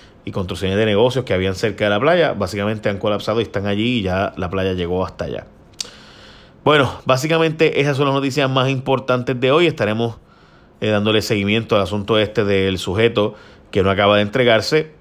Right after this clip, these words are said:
Eh, honestamente, yo no sé si es que, yo no sé qué rayos le pasó a la policía ayer, de esta espera de que estamos esperando que se entregue, estamos esperando que se entregue, y finalmente, pues, ya vieron el papelón que ocurrió. Recuerden que Martins Barbecue tiene,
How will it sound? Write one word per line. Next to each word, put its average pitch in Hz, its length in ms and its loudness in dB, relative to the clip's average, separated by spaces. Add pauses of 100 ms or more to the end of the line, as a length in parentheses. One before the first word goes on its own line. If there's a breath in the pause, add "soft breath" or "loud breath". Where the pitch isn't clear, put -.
Eh, 95 400 0
honestamente, 107 560 -2
yo 98 80 0
no 95 100 -4
sé 98 120 -6
si 104 80 -6
es 92 40 -12
que, 95 220 -6 (260)
yo 95 160 -2
no 113 120 2
sé 117 160 -2
qué 110 80 -2
rayos 98 200 2
le 101 80 2
pasó 98 200 -2
a 101 80 2
la 98 40 -2
policía 98 300 -2
ayer, 117 180 0
de 117 100 -2
esta - 160 -6
espera 107 480 0 (340 loud breath)
de 107 80 0
que 98 40 0
estamos 92 240 -2
esperando 98 300 -2
que 101 60 0
se 98 80 -4
entregue, 101 220 -2
estamos 95 180 -2
esperando 101 220 0
que 104 60 0
se 104 60 -2
entregue, 180 380 2
y 143 40 2
finalmente, 104 460 -2
pues, 98 140 0
ya 95 100 0
vieron 98 220 0
el 87 80 -4
papelón 92 340 -2
que 98 80 -4
ocurrió. 78 340 -8 (1600 loud breath)
Recuerden 170 560 4
que 139 420 2
Martins 156 800 -2
Barbecue 98 640 0 (340)
tiene, 120 540 2